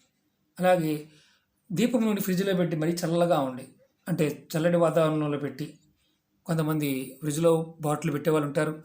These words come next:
మామూలు వాతావరణంలో పెట్టి వాడటం వల్ల సుఖ సంతోషాలు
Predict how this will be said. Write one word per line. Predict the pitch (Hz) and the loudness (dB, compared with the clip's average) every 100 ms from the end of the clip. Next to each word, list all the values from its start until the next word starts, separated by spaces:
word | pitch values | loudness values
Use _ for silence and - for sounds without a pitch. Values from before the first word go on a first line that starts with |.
| _ _ _ | _ _ _
మామూలు | 165 143 151 190 202 | -6 0 2 2 2
వాతావరణంలో | 180 160 160 156 147 143 | 2 4 2 2 -2 -4
పెట్టి | 139 131 135 - - _ _ _ _ _ _ | -6 -8 -8 -8 -12 _ _ _ _ _ _
వాడటం | 151 147 143 143 | -2 0 0 -2
వల్ల | 139 143 156 - - _ _ _ _ _ _ | -2 0 -2 -4 -16 _ _ _ _ _ _
సుఖ | - 175 190 | -12 -4 -2
సంతోషాలు | 165 143 151 139 | 0 -2 0 -2